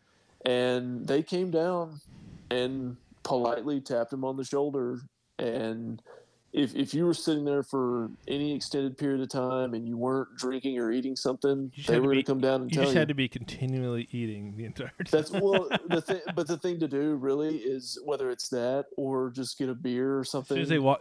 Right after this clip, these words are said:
Speaker 2: dude, I would totally play with them. Like, as soon as they walk down, I'd just take a drink of beer. <laughs>
Speaker 1: But if you,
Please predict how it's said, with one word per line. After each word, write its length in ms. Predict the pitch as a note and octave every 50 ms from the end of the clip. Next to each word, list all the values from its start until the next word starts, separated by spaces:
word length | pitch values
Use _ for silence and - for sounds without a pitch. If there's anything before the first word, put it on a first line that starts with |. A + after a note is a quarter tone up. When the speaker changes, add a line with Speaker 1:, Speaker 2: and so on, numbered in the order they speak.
| -
Speaker 2:
dude, 200 | D3+ C#3+ D#3 D3+
I 80 | D3 D#3
would 200 | D#3+ D#3+ D3 -
totally 280 | - - C#3 C#3 C3+ A#2+
play 240 | - - C3 B2+
with 100 | C3 C3+
them. 200 | C#3 D3 D3 C3 - _ _
Like, 280 | - D3 C3+ C3+ C3 B2
as 60 | -
soon 120 | - D3+
as 80 | C#3+ C3
they 80 | C3+ C3+
walk 220 | B2+ B2 B2 -
down, 240 | - B2+ B2+ B2+ B2+
I'd 40 | A#2+
just 140 | B2 B2+ -
take 140 | C#3 B2 A#2
a 40 |
drink 360 | A#2 - - B2 A2+ A#2 A#2+ -
of 80 | B2
beer. 200 | A#2+ A#2+ A#2 A#2+ B2+ C3 C#3 - -
<laughs> 40 | - - - - - - - - - - - - - -
Speaker 1:
But 140 | - F3+ F3+
if 100 | E3+ -
you, 240 | G#3+ A3+ A3+ A3 G3